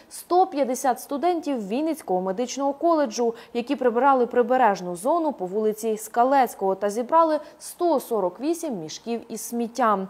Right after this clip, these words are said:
Також долучилися двісті студентів навчального закладу Центр професійно-технічної освіти номер один, які прибирали вулицю Сергія Зулінського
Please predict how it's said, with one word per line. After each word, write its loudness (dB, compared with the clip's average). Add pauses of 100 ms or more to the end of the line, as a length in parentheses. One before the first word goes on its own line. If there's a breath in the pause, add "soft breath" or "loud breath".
(120)
Також 6
долучилися 0
двісті 0
студентів -2
навчального 0
закладу 2
Центр -2
професійно-технічної -2
освіти -4
номер 0
один, 0
які -4
прибирали 2
вулицю -2
Сергія -2
Зулінського 2